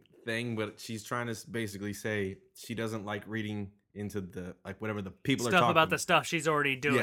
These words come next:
Speaker 1: Yes.
Speaker 2: Yeah. Why would you wanna look at yourself through someone else's lens
Speaker 1: Yes.
Speaker 2: when you're in the middle of doing
Speaker 1: Exactly.
Speaker 2: something?
Speaker 1: Exactly.
Speaker 2: An interesting concept, though. This, this idea, this line that keeps catching me, and I'm sure is catching a lot of Star Wars fans and theorists, is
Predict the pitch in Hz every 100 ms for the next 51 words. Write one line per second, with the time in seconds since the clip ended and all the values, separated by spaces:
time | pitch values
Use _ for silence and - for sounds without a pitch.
0 | 113 120 123 101 131 156 147 156 139 143
1 | 156 135 127 147 127 - 123 139 127 127
2 | 117 120 117 127 120 107 107 104 104 -
3 | - _ - 127 135 127 135 127 113 131
4 | 120 101 101 90 92 71 _ _ - 104
5 | 98 95 - 80 - - _ - 202 220
6 | 247 254 - 226 202 208 220 170 156 143
7 | 156 170 - 160 160 160 160 156 170 170
8 | 147 151 147 151 175 170 156 160 - 160
9 | 160 135 123 120 - 135 - _ - 139
10 | 123 127 131 147 - 120 117 113 - 117
11 | 117 120 107 107 120 113 120 - - -
12 | - - _ - 147 135